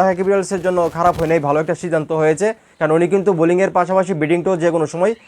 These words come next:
ভালো করতে পারে, এবং টি টোয়েন্টি ম্যাচ তো বুঝিনি, এটা রানের খেলা, যে কম বলে বেশি রান করতে পা-, পারবে তারই কিন্তু দরকার। তো সেই জায়গা থেকে আসলে আমি মনে করি ঢাকা ক্যাপিটালসের ভালো একটা সিদ্ধান্ত যে সা-, সাইফুদ্দিনকে আষট্টি লক্ষ টাকায়, আহ, তারা দলে নিয়েছে। তো এখন এই মুহূর্তে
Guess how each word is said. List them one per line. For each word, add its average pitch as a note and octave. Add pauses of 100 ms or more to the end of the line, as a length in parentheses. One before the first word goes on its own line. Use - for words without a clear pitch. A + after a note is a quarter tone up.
(180)
ভালো E3
করতে A3+
পারে, F#3+ (100)
এবং E3 (160)
টি G3+
টোয়েন্টি G3
ম্যাচ F#3+
তো F#3+
বুঝিনি, D#3+
এটা D3
রানের D#3
খেলা, D3 (400)
যে C#3+
কম G#3
বলে F#3+
বেশি F#3+
রান F#3
করতে G3
পা-, F#3+
পারবে F#3 (100)
তারই E3
কিন্তু E3
দরকার। C#3
তো B2+
সেই G3
জায়গা F#3+
থেকে F3 (100)
আসলে F3
আমি E3+
মনে G3+
করি F3+ (460)
ঢাকা D3+
ক্যাপিটালসের F#3+
ভালো E3
একটা F#3+
সিদ্ধান্ত F3+ (100)
যে F3+
সা-, C#3+ (120)
সাইফুদ্দিনকে E3+ (100)
আষট্টি E3 (100)
লক্ষ D#3+ (160)
টাকায়, G#3
আহ, -
তারা D3+
দলে F3
নিয়েছে। B2
তো -
এখন G#3+
এই A3+
মুহূর্তে G#3